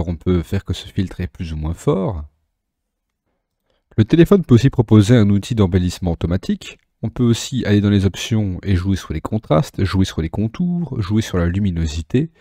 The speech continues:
et tout plein d'autres éléments qui sont proposés ici dans les options. Ici par exemple, il m'est proposé de rajouter un contour noir ou un contour blanc autour de ma photo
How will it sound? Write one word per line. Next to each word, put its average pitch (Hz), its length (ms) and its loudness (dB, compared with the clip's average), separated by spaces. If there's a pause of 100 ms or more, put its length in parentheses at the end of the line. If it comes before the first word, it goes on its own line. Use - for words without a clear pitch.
(260)
et 90 100 -2
tout 147 140 -8
plein 98 180 -2
d'autres 80 560 -4
éléments 92 400 -4 (460)
qui 170 100 -2
sont 156 140 0
proposés 101 480 0
ici - 200 -4
dans 87 120 -2
les 78 120 -4
options. 165 380 -6 (1700)
Ici 120 300 4
par 104 160 8
exemple, 104 640 4
il 104 120 2
m'est 107 100 6
proposé 107 520 6
de 98 80 6
rajouter 95 600 6
un 98 140 0
contour 95 460 0
noir 92 500 4
ou 104 140 0
un 98 80 2
contour 92 400 0
blanc 90 240 4
autour 87 240 -2
de 87 80 2
ma 80 100 0
photo 107 420 -2